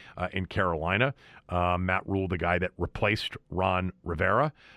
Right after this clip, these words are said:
Uh, the Titans they beat, you know, early in the year in that kind of fluky comeback when they went for two. But how about the job Brian Daboll's doing in New York? The Giants are four and one,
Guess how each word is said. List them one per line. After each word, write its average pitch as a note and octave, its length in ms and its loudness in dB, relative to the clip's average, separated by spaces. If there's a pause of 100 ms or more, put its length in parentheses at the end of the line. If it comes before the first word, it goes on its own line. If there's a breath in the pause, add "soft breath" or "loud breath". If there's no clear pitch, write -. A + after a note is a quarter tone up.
(160 loud breath)
Uh, A2+ 500 6
the A2+ 120 0
Titans C#3+ 520 2
they C#3 160 4
beat, C3+ 340 0
you B2+ 100 4
know, A#2+ 180 4
early B2+ 240 4
in B2+ 60 2
the B2+ 60 2
year B2 120 4
in A#2+ 80 2
that A2+ 160 0
kind B2 160 2
of A2+ 60 0
fluky C3 340 -2
comeback A#2+ 460 4
when A2 100 0
they G#2+ 80 4
went G#2+ 180 0
for G#2 120 -4
two. A#2+ 200 2
But A#2 140 4
how C#3 120 6
about B3+ 220 4
the E3+ 60 -2
job A#2+ 360 4
Brian G2+ 300 2
Daboll's D#2+ 400 -2
doing C#2 300 -8 (480 soft breath)
in A2 160 2
New F2+ 60 -2
York? C#2+ 380 -6 (340 soft breath)
The A#2+ 120 2
Giants F3+ 440 4
are D#3 60 2
four F3 480 2
and C#3+ 200 2
one, C3+ 400 2